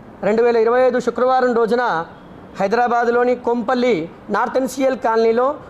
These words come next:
దుర్గాదేవి సేవా సమితి సభా ప్రాంగణం వర-, వద్దకు విచ్చేస్తున్నారని ఆనందంగా ఆ వార్తను తెలియజేయడం జరుగుతుంది. సాక్షాత్తు అమ్మవారి స్వరూపులైనటువంటి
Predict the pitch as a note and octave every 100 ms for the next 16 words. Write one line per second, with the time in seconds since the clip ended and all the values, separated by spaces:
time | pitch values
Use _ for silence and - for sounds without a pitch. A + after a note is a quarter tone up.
0 | - G3 A3 C#4 B3+ C4 C4+ - B3 C4
1 | B3 A#3+ B3 B3 A3 A#3+ A#3+ G#3+ A3+ A3+
2 | A3 G#3+ A3 G3 F#3+ G#3+ A#3+ E3+ F#3 -
3 | - G#3 - C#4 B3 B3 A#3 A3 A3 G#3
4 | F3+ F#3 - - G#3+ A3+ A3+ B3 G3+ -
5 | - - - E3+ F3 F#3 G#3+ F#3+ F#3+ F#3+
6 | G3 G3 E3+ E3+ F3 D#3+ - - - -
7 | - - G3+ G#3 - A#3+ A#3+ C4+ C#4 -
8 | - A3 C4 C#4+ C#4 C#4 B3 C4 B3 B3
9 | B3 A#3+ A#3+ B3 C4+